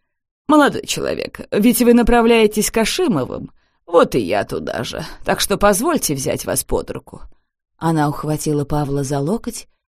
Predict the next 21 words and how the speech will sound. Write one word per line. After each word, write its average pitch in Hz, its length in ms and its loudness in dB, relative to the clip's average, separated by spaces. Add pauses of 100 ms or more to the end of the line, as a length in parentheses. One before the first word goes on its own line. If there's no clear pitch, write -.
и 196 100 -4
пошла, 220 360 0
осторожно 185 580 0
ступая 185 500 -2
и 220 160 2
выбирая 156 480 0
место, 170 380 -2
куда 143 260 -4
поставить 131 580 -6
ногу. 120 380 -8 (500)
«Я 190 180 2
не 147 160 4
злая, 120 520 -4
просто 196 400 0
считаю, 175 480 2
что 160 180 0
каждому 156 480 2
воздается 151 600 0
по 170 140 -2
делам 147 400 0
его. 127 340 -4